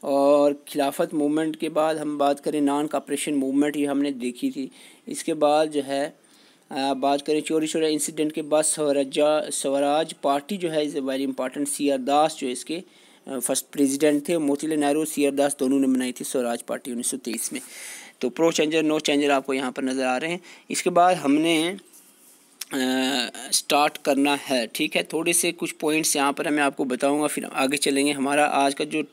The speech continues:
मेन टॉपिक है वो साइमन कमीशन से स्टार्ट करेंगे, लेकिन बीच में कुछ टॉपिक्स हैं, आप नज़र लगा लो इसको। अ,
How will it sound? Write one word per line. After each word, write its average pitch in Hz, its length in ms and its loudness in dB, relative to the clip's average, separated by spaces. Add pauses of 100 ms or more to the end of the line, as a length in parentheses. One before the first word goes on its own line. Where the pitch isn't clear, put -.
मेन 135 340 0
टॉपिक 139 320 0
है 147 60 2
वो 165 200 -2 (320)
साइमन 151 440 2
कमीशन 143 360 2
से - 160 0
स्टार्ट 127 300 4
करेंगे, 131 300 0
लेकिन 147 320 -2
बीच 156 240 0
में 175 100 0
कुछ 160 220 -6
टॉपिक्स 147 420 0
हैं, 156 80 0
आप 143 240 0
नज़र 131 180 -2
लगा 131 240 2
लो 131 100 0
इसको। 139 260 -2
अ, 247 80 -8